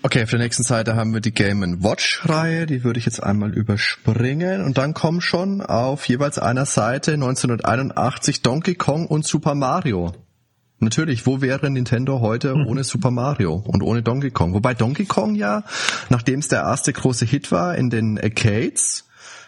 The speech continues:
Speaker 1: dann war der zweite Teil ja Donkey Kong Junior, meine ich,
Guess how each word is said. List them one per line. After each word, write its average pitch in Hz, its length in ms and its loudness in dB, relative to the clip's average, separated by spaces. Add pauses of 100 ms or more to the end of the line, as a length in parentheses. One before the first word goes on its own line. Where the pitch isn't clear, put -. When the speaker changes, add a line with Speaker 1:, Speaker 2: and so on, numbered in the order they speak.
(120)
Speaker 1:
dann 107 160 2
war 110 80 2
der 113 120 0
zweite 113 360 0
Teil 165 300 0
ja 160 100 -2
Donkey 139 300 -2
Kong 104 320 0 (260)
Junior, 180 560 0
meine 208 400 -2
ich, - 260 -8